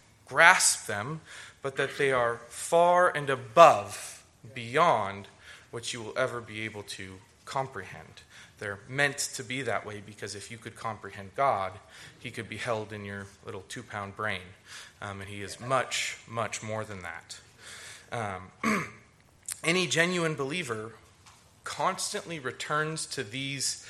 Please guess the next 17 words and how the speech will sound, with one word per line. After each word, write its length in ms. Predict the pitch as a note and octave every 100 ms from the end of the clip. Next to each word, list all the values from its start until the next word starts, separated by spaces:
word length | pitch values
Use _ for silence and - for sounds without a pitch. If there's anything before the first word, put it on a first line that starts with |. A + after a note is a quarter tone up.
| - - -
attributes 1000 | A#2 A#2 - A#2 F#2+ - - - - - C3
in 140 | B2+
their 140 | G#2+ G2+
prayers 720 | - B2+ C3 C#3 D3+ - -
and 120 | A2 A2+
in 100 | G#2+
their 120 | G2
meditations, 920 | G2+ F#2+ - B2 B2 C#3+ D3 D3+ - - - - -
in 120 | B2+
their 120 | A2+ G2
hearts 640 | - C#3 C#3 - - - A#2+
and 120 | B2
in 120 | B2
their 140 | A2
minds, 720 | A2+ D#3+ D3+ G#2+ A2 A2 - - - - - -
because, 760 | B2 - A2 G#2 G2 - - - -
uh, 240 | G2+ F2+